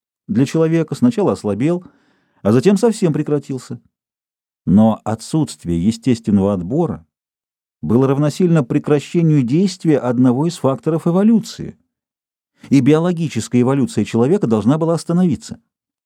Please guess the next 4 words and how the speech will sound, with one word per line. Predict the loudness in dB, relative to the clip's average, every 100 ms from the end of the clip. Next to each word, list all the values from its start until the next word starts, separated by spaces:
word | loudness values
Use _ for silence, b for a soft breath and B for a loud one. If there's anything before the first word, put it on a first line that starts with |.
| _ _ _ _ _ _ -6
Это | -4
произошло | 0 0 0 -2 -2 -2
около | -2 -4 -2 0
пятидесяти | -2 -2 -2 -2 -2 -2 -2